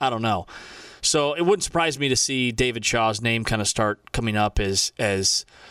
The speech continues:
a guy that, and he's also a, a name that has been tossed around quite a bit in the N F L.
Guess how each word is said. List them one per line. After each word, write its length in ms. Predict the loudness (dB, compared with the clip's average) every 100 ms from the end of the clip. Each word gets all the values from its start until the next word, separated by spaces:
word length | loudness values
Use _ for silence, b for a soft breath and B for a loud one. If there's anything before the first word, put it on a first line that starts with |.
| B B
a 100 | -4
guy 320 | 0 2 2 2
that, 260 | 0 0
and 140 | 0 0
he's 120 | 0
also 340 | 0 2 2
a, 80 | 2 0
a 100 | 0
name 260 | 0 0
that 120 | 0 0
has 140 | 0
been 420 | 0 0 -2 -6 -6
tossed 320 | -2 0 0 0
around 400 | 2 2 0 -6 _ _ _
quite 200 | -2 0
a 60 | 2
bit 180 | 0 0
in 40 |
the 100 | 0
N 80 | 0
F 160 | 0 0
L. 260 | 0 -2